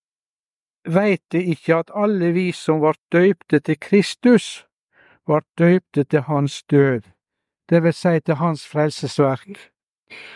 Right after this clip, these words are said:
til hans stedfortredergjerning, til den fullbrakte frelse?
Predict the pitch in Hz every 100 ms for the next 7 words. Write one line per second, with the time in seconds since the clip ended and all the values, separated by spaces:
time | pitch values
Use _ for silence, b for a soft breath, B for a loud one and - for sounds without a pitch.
0 | B - 143 180 190 - - 180 175 175
1 | - 170 156 156 151 151 147 151 151 _
2 | _ b b b b - 190 190 180 175
3 | 175 - - 180 185 185 147 143 139 _
4 | 135 - 139 131 123 - 127